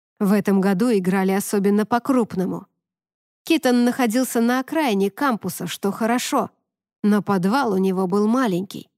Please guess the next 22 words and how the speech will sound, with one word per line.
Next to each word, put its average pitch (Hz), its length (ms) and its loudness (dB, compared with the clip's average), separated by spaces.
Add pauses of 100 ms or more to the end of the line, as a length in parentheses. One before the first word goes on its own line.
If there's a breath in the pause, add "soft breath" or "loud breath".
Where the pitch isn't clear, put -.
(140)
что - 280 -4
плохо. 202 580 -2 (1040)
«Это 190 320 -4
самая 220 520 0
худшая 240 560 -2
мысль, 254 400 0
которая 202 460 0
приходила 208 680 0
Адаму 214 280 2
в 226 120 -2
голову», 180 540 -2 (400)
проворчал 180 600 -2
я. 175 280 -4 (680)
«Сейчас 262 480 -2
поздно 269 400 2
что-либо 208 480 0
менять», 220 560 -2 (360)
ответила 190 560 -2
голубка, 190 560 -2
оглядывая 185 500 0
бетонные 185 560 0
блоки. 190 560 -4